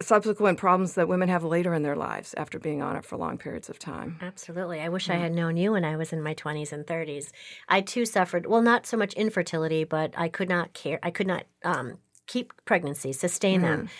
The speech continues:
Speaker 2: So miscarriage after miscarriage after miscarriage, and then getting pregnant with twins and, and losing them at five months, and nobody could really tell me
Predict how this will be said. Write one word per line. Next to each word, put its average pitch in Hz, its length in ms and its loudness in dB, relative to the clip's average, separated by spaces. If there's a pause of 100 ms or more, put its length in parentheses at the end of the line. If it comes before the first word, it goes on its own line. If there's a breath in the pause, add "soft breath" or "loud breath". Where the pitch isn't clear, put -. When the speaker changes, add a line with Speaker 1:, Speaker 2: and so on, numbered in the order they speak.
(180 loud breath)
Speaker 2:
So 185 180 0
miscarriage 185 560 0
after 165 240 -2
miscarriage 165 500 -2
after 165 220 -10
miscarriage, 165 600 -6
and 156 160 -2
then 175 280 0 (280 loud breath)
getting 180 260 0
pregnant 175 480 2
with 143 160 -4
twins 214 640 4
and, 165 420 -2
and 165 160 -4
losing 175 300 0
them 160 140 -4
at 160 100 -6
five 160 240 0
months, 165 300 -2
and 165 120 -2
nobody 196 380 4
could 175 200 -6
really 170 280 0
tell 269 280 -4
me 160 280 -2